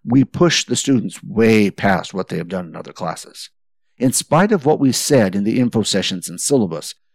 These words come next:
many students were in shock when they realized they couldn't take the class by just showing up and heard in no uncertain terms that no stakeholder customer interviews in week one was unacceptable. Yet,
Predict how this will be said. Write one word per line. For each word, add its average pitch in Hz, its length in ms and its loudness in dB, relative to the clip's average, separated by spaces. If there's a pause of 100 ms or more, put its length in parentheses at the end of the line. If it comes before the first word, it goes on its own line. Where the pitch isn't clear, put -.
(260)
many 127 380 2
students 143 420 -2
were 135 200 2
in 135 200 0
shock 120 480 0
when 104 160 -4
they 113 140 2
realized 101 720 0
they 107 140 0
couldn't 120 520 -6
take - 280 -2
the - 80 -6
class - 480 -4 (240)
by 101 100 0
just 98 260 -2
showing 123 440 2
up 87 240 -2 (360)
and 107 200 0
heard 160 340 -2
in 107 320 0
no 165 240 2
uncertain 196 460 -4
terms 135 480 -2 (320)
that - 200 0
no 131 300 2
stakeholder 156 640 2
customer 139 460 -2
interviews 120 480 0
in 104 140 0
week 95 220 -2
one 120 380 0 (200)
was - 200 -6
unacceptable. 90 800 -4 (1040)
Yet, 113 320 0